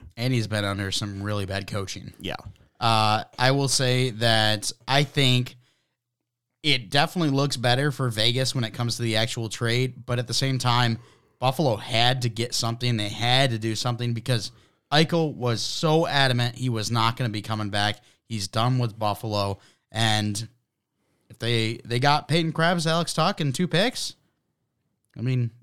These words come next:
Speaker 1: it is what it is. At
Speaker 2: Yeah.
Speaker 1: least you're not getting nothing. So, uh, I'm excited for Jack Eichel to get back on the ice. I know he said that after his surgery, he's planning for, uh, about three months of rehab, and then he'll be back on the ice. We'll see how that pans out. I do not believe he has had his surgery yet.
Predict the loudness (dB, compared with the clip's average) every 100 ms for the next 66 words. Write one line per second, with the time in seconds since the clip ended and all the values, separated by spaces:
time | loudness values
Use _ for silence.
0 | _ 2 2 4 2 4 2 0 -6 -8
1 | -6 0 0 2 2 2 0 -2 -2 -2
2 | -4 -8 -4 -2 -2 -4 -12 _ _ -4
3 | 0 4 4 4 2 2 2 0 2 2
4 | 2 0 -2 -4 -2 -2 0 0 2 2
5 | 4 4 2 -2 -10 -20 -2 2 2 2
6 | 0 0 0 2 2 0 -2 0 0 -2
7 | -2 -4 -2 -2 -2 -2 -2 -2 -2 -4
8 | -6 -6 -4 -4 -4 -4 -4 -4 -6 _
9 | _ _ -6 -2 -2 -2 -4 0 4 4
10 | 4 2 -2 -2 0 4 4 4 2 -2
11 | -2 -4 -4 -2 -2 -2 -4 -4 0 2
12 | 2 -2 -8 _ _ -12 -8 -6 -4 -6
13 | -6 -4 -4 -2 -2 -2 -6 -4 -2 -2
14 | -2 -4 -6 -6 -6 -4 -4 -4 -4 -6
15 | -6 -6 -6 -8 -10 -10 -12 -16